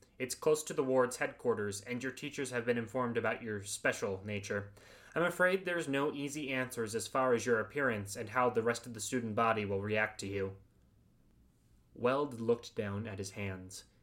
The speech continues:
His body, from skin to hair to bone, was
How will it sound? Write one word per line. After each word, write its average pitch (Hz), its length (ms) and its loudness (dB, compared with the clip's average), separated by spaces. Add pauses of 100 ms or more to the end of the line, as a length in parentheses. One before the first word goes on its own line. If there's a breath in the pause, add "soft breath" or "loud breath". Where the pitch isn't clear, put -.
(120 soft breath)
His 120 160 -4
body, 107 420 2 (160)
from 104 220 -6
skin 131 500 -2
to 107 120 -6
hair 117 340 0
to 120 180 -12
bone, 101 460 0 (160)
was 113 160 -2